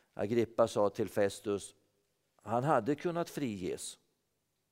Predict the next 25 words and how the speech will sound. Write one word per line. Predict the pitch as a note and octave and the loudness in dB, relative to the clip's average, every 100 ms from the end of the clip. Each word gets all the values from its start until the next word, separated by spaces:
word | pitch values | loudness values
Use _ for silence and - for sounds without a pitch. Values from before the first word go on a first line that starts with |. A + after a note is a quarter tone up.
| _ _ _ - | _ _ _ -2
om | B2 A2+ | 0 2
han | A2+ | 0
inte | A2+ G#2 | 0 -2
hade | G2 G2+ | 0 0
vädjat | G2 G#2+ F#2 F2 | 2 2 2 -2
till | - - F#2+ | -6 -14 -10
kejsaren." | A#2 G2 - G2 F2+ E2 _ _ _ _ _ _ _ _ _ _ - | -4 -4 -4 -8 -8 -12 _ _ _ _ _ _ _ _ _ _ -16
Men | G2 | -10
nu | |
var | F#2+ G2+ | -2 0
det | G#2 | 2
det | F2+ | 0
som | - F#2+ | -2 -6
gällde. | F#2 C#2 - - _ _ _ _ _ | -6 -6 -12 -16 _ _ _ _ _
Det | G2 | -10
var | F#2 | -4
det | F2+ | -2
han | F2+ | -2
hade | F#2 F#2 | -4 -6
gjort. | F2 - - - _ _ | -6 -10 -18 -20 _ _
Och | _ - G2 | _ -12 -4
dit | G#2+ A2 | -2 -2
skulle | - G2+ F2 | -2 0 0
han | E2+ | -2
också. | D#2 - - | -6 -10 -14